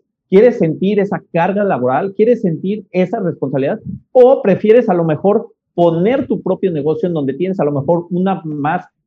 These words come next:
mayor libertad, pero a lo mejor el estrés es diferente, ¿no? Porque no vas a estar recibiendo esos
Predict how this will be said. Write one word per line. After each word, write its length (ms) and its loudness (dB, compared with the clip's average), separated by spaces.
mayor 340 2
libertad, 480 0
pero 140 2
a 20 2
lo 100 2
mejor 280 2
el 100 4
estrés 300 0
es 80 -2
diferente, 480 -2
¿no? 200 -6
Porque 200 -4
no 120 -2
vas 180 0
a 40 -10
estar 160 -2
recibiendo 440 -4
esos 200 -8